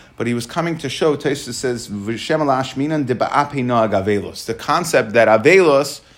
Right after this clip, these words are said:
this idea that when one is sitting Shiva and that person's a Karev, so here Amem, our son, was a Karev of his, and he was sitting Shiva, so Mishum Kavod of him, so he tore Kriya again to show that this, of this concept of Kavod. Um, so that is,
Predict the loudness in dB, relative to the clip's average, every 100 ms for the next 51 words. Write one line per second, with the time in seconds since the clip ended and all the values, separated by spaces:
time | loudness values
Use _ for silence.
0 | _ _ -6 -2 0 2 2 4 2 2
1 | 0 2 0 0 -2 -6 -6 -6 -4 -2
2 | 0 0 0 -2 -4 -6 -8 -2 2 2
3 | 2 -2 -8 -8 -2 2 2 2 0 -2
4 | -4 -2 2 2 0 -6 -10 -2 2 2
5 | 2 0 -2 -2 -4 -6 -6 -4 -4 -4
6 | -6 -4 -2 2 2 -2 -10 -20 _ -6
7 | -4 -2 -4 0 2 4 2 0 2 2
8 | 0 0 -2 -2 -6 -2 0 2 2 4
9 | 2 2 -4 -14 _ -10 -6 2 4 6
10 | 2 -2 -12 -10 -8 -8 -8 -2 -2 -2
11 | -6 -6 -4 -4 -4 -10 -12 _ _ _
12 | 0 4 4 2 -2 -18 _ _ -4 2
13 | 2 2 -14 _ _ _ _ 0 4 4
14 | 2 -4 -8 -8 0 2 4 0 -4